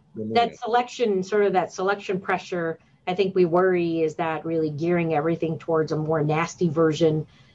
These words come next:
Speaker 2: you
Speaker 1: Yeah.
Speaker 2: know, of how it started. I, I think you could find data both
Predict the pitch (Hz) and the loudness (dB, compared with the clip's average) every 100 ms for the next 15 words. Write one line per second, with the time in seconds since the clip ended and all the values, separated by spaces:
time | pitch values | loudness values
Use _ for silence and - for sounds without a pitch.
0 | - 170 151 151 - 175 165 156 - 175 | -2 0 2 0 0 0 2 0 -2 0
1 | 175 170 151 147 - 160 160 160 _ _ | 2 2 -2 -4 -12 -6 -6 -6 _ _
2 | _ - 196 254 240 247 240 - 220 214 | _ -6 -2 -2 -2 0 0 2 2 2
3 | 190 190 190 190 185 165 175 180 180 | 2 2 4 4 2 0 0 0 -2